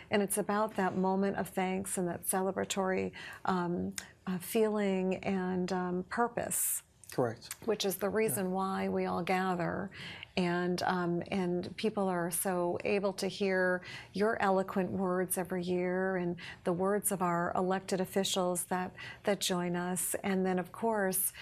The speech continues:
Speaker 1: you know, if we have the ability to hear a great story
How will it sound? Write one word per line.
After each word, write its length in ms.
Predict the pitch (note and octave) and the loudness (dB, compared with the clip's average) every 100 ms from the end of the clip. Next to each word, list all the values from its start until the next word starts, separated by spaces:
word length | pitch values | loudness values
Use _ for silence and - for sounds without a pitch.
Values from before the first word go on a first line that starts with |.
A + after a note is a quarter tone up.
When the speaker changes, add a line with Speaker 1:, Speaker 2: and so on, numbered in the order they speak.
| - - | -14 -6
Speaker 1:
you 100 | G#3 | 0
know, 220 | F#3+ F3+ - - - | 0 0 -4 -2 2
if 260 | A#3 - | 2 2
we 160 | G#3 G3 | 2 2
have 460 | F#3 G#3 G#3 G#3+ G3 | 0 0 2 2 2
the 120 | F#3+ | 2
ability 480 | F#3 F#3 F3+ F3+ F3 | 2 0 0 -2 -2
to 80 | F#3 | -4
hear 520 | - F#3+ F3+ F3 F3+ | 0 0 2 0 0
a 60 | E3+ | -2
great 320 | F#3+ F#3 F#3 | 0 -2 0
story 640 | - G3 G3 - - - | -2 0 0 0 -2 -2